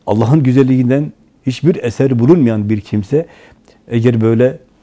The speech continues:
e, kendine göre ibadet yapıyorsa o diyor takvalı bir kul. O diyor Allah dostu. Allah'a nereden dost oluyor?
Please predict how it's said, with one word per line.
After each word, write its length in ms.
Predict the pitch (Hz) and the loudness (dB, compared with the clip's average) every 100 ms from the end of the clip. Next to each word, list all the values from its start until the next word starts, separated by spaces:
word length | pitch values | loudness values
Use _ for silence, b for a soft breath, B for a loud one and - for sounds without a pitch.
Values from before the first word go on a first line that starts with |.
| _ _ _ 101 | _ _ _ -10
e, 300 | 98 92 90 | -8 -8 -6
kendine 320 | 117 110 127 | -2 0 0
göre 240 | 117 120 127 | 0 -2 -2
ibadet 400 | 117 117 131 120 | -2 0 0 -2
yapıyorsa 560 | 110 143 139 - 147 b b - | 0 0 0 -4 -10 b b -4
o 180 | 147 135 | -4 -2
diyor 100 | 120 | -4
takvalı 540 | 117 107 120 120 104 | -4 0 0 0 -2
bir 80 | 87 | -6
kul. 220 | - 76 _ _ - | -14 -20 _ _ 0
O 180 | 156 | 2
diyor 140 | 139 147 - | 2 -2 -4
Allah 320 | 127 123 110 98 | -4 -2 -2 -4
dostu. 300 | 90 - 90 _ _ _ b b b b b _ _ _ - | -10 -12 -18 _ _ _ b b b b b _ _ _ -6
Allah'a 300 | 104 104 110 | -4 -2 0
nereden 340 | 143 170 113 | 0 0 -4
dost 200 | 95 - | -6 -6
oluyor? 240 | 92 107 | -8 -8